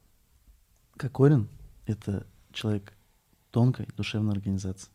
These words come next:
Как бы сказал товарищ Сухов, футбол —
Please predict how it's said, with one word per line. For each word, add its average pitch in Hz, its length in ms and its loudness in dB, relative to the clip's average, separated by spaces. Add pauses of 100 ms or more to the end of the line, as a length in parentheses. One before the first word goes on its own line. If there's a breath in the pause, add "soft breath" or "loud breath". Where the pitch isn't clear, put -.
(540)
Как 104 200 -6
бы 98 100 -10
сказал 104 260 -2
товарищ 95 340 -4
Сухов, 135 340 -2 (440)
футбол — 107 460 -4